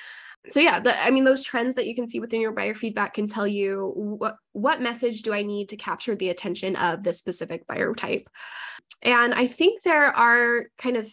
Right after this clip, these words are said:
three main go-to-market questions that win-loss helps answer. So the first would be,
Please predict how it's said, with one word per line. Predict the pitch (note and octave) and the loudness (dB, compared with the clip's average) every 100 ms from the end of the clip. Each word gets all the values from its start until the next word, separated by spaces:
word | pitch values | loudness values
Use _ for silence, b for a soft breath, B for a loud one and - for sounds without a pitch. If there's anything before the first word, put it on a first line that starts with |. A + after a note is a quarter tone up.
| - | -12
three | A#3+ A#3+ C4 | -6 0 2
main | A#3 G3+ G#3 G3+ | 2 2 0 0
go-to-market | F#3+ G3 G3+ G#3 - | 0 0 -4 -6 -8
questions | - - - D#4 E4 E4+ | -6 -6 -4 0 0 0
that | - | 0
win-loss | A#3 A#3 A3+ G#3 - | 2 2 0 -2 -4
helps | G#3 G3+ - | -6 -6 -10
answer. | E3+ E3+ - C#3+ - | -8 -8 -6 -4 -4
So | A3+ - G#3 G3 F#3+ G3 B B B - | -6 0 4 4 4 0 B B B 2
the | B3+ | 4
first | B3 C#4 C#4+ | 6 4 4
would | D#4 A#3 | -2 0
be, | G#3+ G#3 G#3 G#3 | -2 0 -2 -4